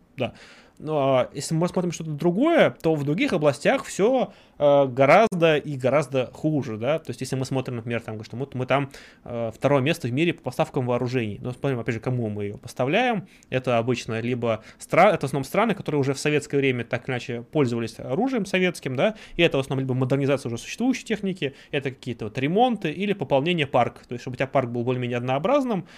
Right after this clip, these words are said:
да, ты просто его заменяешь. А какие-то более развитые страны гораздо реже, э,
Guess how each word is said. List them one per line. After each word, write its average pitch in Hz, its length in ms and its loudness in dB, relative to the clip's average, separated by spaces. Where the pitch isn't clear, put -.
да, 156 200 -2
ты 185 120 -6
просто 208 300 -2
его 156 240 -4
заменяешь. 117 560 -6
А 120 180 -4
какие-то 127 320 -6
более 123 340 2
развитые 208 340 0
страны 151 360 0
гораздо 180 340 4
реже, 131 640 0
э, 123 260 -4